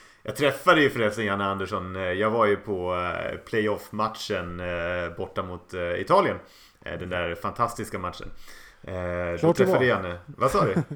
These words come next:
Speaker 1: <laughs> Ja, klart jag var. Jag har ändå valt några bra matcher att gå på, får jag ju säga.
Speaker 2: Verkligen, fingertoppskänsla.
Speaker 1: Ja, men det får vi säga. Då, då, då sprang jag faktiskt på Janne på, eh, på Arlanda på vägen hem. Eh, och, eh, där tog jag en sån fantastisk selfie med honom som, eh,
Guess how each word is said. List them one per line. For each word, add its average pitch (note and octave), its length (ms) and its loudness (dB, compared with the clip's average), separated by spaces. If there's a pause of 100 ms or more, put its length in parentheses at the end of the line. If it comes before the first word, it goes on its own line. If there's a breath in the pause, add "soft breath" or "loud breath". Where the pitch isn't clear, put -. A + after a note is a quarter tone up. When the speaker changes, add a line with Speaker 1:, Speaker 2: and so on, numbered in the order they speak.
Speaker 1:
<laughs> - 100 -8
Ja, G3+ 120 8 (140)
klart G3+ 180 6
jag A#2+ 80 4
var. G2 280 0 (340 loud breath)
Jag - 100 -4
har G#2+ 80 2
ändå E3 120 2
valt A3+ 380 4
några A2+ 200 2
bra G2+ 240 2
matcher G2+ 260 -2
att G#2 60 -2
gå D3+ 200 -2
på, G#2 100 -4
får F#2+ 140 -6
jag G2 60 -4
ju F#2 60 -6
säga. - 340 -6
Speaker 2:
Verkligen, A#2+ 500 -4
fingertoppskänsla. B2+ 720 -8 (360)
Speaker 1:
Ja, A#2 160 -2
men B2+ 140 0
det - 60 2
får C3 140 -6
vi A#2 120 -2
säga. E2+ 280 -4 (420 soft breath)
Då, B2 380 2
då, C3 220 0
då A2+ 180 -4
sprang D3+ 220 0
jag C#3 100 0
faktiskt A2+ 240 -4
på B2+ 140 0
Janne F#2 300 0
på, F#2+ 300 0
eh, F#2 120 0
på F#2 160 -4
Arlanda F2+ 760 -2
på F2+ 120 -8
vägen E2+ 260 -4
hem. F#2+ 160 -4 (260)
Eh, F2 180 -6
och, F2+ 360 -8
eh, F#2+ 100 -4
där G#2 100 -2
tog G#2+ 180 -2
jag F#2+ 80 -2
en F#2 60 -4
sån G2+ 140 -6
fantastisk B2+ 720 0
selfie G2+ 400 -2
med F#2+ 120 -6
honom F2 300 -6
som, F2+ 320 -6
eh, F2+ 160 -6